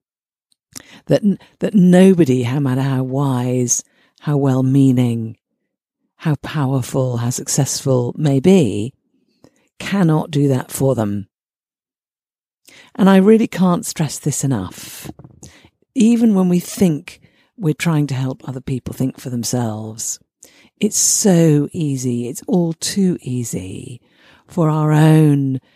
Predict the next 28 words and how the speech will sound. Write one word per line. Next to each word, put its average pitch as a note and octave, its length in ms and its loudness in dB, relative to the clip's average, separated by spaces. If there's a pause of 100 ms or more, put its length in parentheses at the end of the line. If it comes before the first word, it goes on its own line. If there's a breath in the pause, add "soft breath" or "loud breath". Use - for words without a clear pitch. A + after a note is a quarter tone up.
(180)
ego D3+ 460 0
to A2+ 120 -8
come C3+ 260 -2
in G2 500 0 (480 soft breath)
and C#3+ 160 2
start C3+ 400 0
to B2+ 80 -6
try A#2+ 320 -2
to C3 220 -2
do B2 280 2
their A#2 200 0
thinking A#2 400 -4
for A#2 240 -4
them. G2+ 260 -2 (1500 loud breath)
In F#3 300 6
the D#3 60 4
guise, A2+ 720 2
under D#3+ 220 4
the D3+ 100 2
guise A#2 580 0
of A#2 200 -6 (280 soft breath)
trying C3+ 260 0
to A#2+ 80 -4
help B2+ 280 -6
them A#2 140 -4
think C3+ 240 -2
for - 80 -12
themselves. A#2+ 800 -6